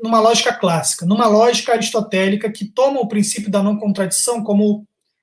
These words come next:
verdade absoluta. Tudo que é contraditório ou não existe ou é falso, né? E a própria divisão entre verdadeiro e falso como algo estanque,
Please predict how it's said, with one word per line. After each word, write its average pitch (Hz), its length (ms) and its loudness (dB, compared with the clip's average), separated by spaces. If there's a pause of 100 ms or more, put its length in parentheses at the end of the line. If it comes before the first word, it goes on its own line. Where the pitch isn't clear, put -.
verdade 208 920 0
absoluta. 214 640 -4 (100)
Tudo 302 200 -2
que 285 80 0
é 269 40 0
contraditório 240 880 -2 (160)
ou 320 200 2
não 302 160 2
existe 208 720 -4 (160)
ou 233 100 4
é 262 60 2
falso, 180 560 -4 (340)
né? 190 340 -2 (460)
E 214 100 -2 (180)
a 208 80 -2
própria 311 440 2
divisão 226 600 -2
entre 214 180 -6
verdadeiro 208 480 0
e - 20 -2
falso 220 380 0
como 226 180 -4
algo 214 220 2
estanque, 185 560 -4